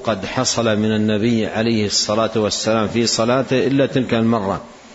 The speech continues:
فسألوه بعد الصلاة قال: "إني رأيت الجنة ورأيت النار"، أي رآهما حقيقة ببصره عليه الصلاة والسلام، وتقدم ليأخذ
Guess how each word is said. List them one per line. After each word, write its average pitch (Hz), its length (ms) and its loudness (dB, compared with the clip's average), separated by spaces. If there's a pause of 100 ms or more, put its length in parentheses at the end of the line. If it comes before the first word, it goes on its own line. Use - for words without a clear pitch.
(960)
فسألوه 135 680 2
بعد 110 240 2
الصلاة 120 500 0 (180)
قال: 123 280 2
"إني 123 460 2
رأيت 117 440 0
الجنة 120 640 2
ورأيت 123 400 0
النار"، 101 340 0 (1500)
أي 113 100 2
رآهما 117 600 2
حقيقة 123 880 0 (1300)
ببصره 110 640 0
عليه 110 320 0
الصلاة 110 500 0
والسلام، 107 500 0
وتقدم 113 720 0
ليأخذ 110 720 0